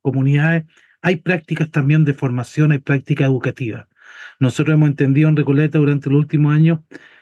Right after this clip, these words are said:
que para tener un país democrático tenemos, o, o educador, ¿no es cierto? O un país democrático, como digo, la convivencia democrática, tenemos que tener barrio educadores también. Entonces, eh, por ahí hemos partido, de que efectivamente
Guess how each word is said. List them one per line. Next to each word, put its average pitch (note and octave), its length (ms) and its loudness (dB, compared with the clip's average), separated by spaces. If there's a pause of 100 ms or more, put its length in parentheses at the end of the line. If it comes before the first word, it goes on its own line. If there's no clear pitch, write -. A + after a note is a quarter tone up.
(100)
que C3+ 100 -2
para C3+ 240 0
tener D3 360 2
un D3+ 140 -2
país C#3 240 0
democrático D#3+ 920 -2 (720)
tenemos, C#3 420 2
o, B2 500 -8
o B2+ 60 -4
educador, C#3+ 520 2
¿no E3 80 4
es D#3+ 60 -2
cierto? E3+ 320 -4 (300)
O C3+ 80 0
un B2+ 80 0
país C#3+ 200 0
democrático, D3 440 0
como D3+ 120 4
digo, D#3 140 2
la C#3+ 120 0
convivencia C3+ 360 -2
democrática, D#3 600 -2 (360)
tenemos D#3+ 260 2
que E3+ 80 -2
tener D#3 280 2
barrio F3+ 320 2
educadores E3+ 600 0
también. A2+ 420 -10
Entonces, C#3 640 0 (420)
eh, A#2+ 220 -2
por C#3+ 160 0
ahí E3 160 4
hemos F3 200 0
partido, C3+ 480 -4
de A2+ 120 -6
que B2 80 -8
efectivamente D3+ 880 -2